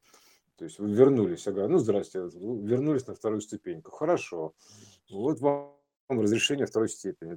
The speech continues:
то есть, э, хаоса. Вот. Поэтому вот, э, такая вот история, да, то есть, э, поэтому это благодатный огонь, то есть это все, это все.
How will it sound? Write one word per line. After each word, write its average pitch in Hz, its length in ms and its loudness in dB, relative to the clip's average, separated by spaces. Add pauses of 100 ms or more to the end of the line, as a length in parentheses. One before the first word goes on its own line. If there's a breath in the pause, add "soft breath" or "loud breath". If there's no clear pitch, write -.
то 85 80 -8
есть, - 240 -12
э, 92 40 -4 (680)
хаоса. 85 460 -2 (460)
Вот. 85 120 -18 (920)
Поэтому 160 420 4
вот, 143 240 2
э, 131 200 4
такая 170 360 4
вот 170 160 2
история, 139 420 4
да, 101 180 0
то 92 120 -8
есть, - 160 -4
э, 113 180 -2
поэтому 135 240 2
это 117 100 0
благодатный 131 680 4
огонь, 147 520 -2
то 107 120 -8
есть 107 140 -8
это 107 200 -6
все, 117 220 -2
это 104 200 -2
все. 180 240 0